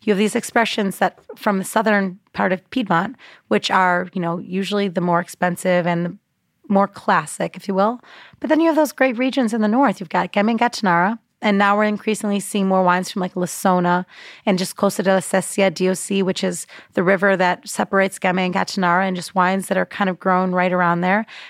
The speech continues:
And then my all-time favorite, which is the Valtellina, and which is another, the furthest north expression you see of Nebbiolo. And then also dabbling, dabbling in a little bit into Val d'Aosta. So we've got essentially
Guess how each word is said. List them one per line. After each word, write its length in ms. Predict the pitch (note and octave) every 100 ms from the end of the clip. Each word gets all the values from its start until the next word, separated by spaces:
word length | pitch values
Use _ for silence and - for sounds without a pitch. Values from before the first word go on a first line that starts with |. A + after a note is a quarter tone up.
| -
And 100 | G#3
then 320 | C4+ B3 G#3
my 140 | F#3 F#3
all-time 400 | A#3+ C#4+ F3+ E3+
favorite, 380 | F3 D#3+ E3+ -
which 160 | E3+
is 80 | F#3+
the 80 | F3
Valtellina, 720 | F3 E3+ - G#3+ B3 E3+ E3+ _ - - - _ -
and 400 | G3 F#3+ F#3+ E3+
which 200 | F3 G3
is 100 | G3
another, 380 | F#3+ F#3 G#3+ F#3+
the 80 | F#3+
furthest 480 | - A#3+ A3 G3+ F#3+
north 240 | F3 F3
expression 500 | F#3 - F#3 - F#3+
you 140 | F3+
see 440 | E3+ - F3+ F#3 F#3+
of 200 | F#3+ F#3
Nebbiolo. 600 | F#3+ F3+ F3+ F3 E3+ F3 - _ _ _ _ _ _ - - - -
And 200 | G3+ F#3+
then 100 | F#3+
also 280 | F#3+ F#3 G#3
dabbling, 640 | F3 - G3+ G3 F#3+ F#3+ - F#3
dabbling 360 | F3+ F3 F#3 F#3
in 100 | F3+
a 40 |
little 140 | F3+ F3+
bit 120 | F3
into 240 | E3 F#3+
Val 220 | E3 E3+
d'Aosta. 480 | E3+ A3 - G3 F#3 F3
So 360 | - G#3 F#3+ - - - -
we've 220 | A3 -
got 340 | G#3 F#3+ G3 _ _ -
essentially 720 | F#3 G#3+ F#3+ - F#3+ F#3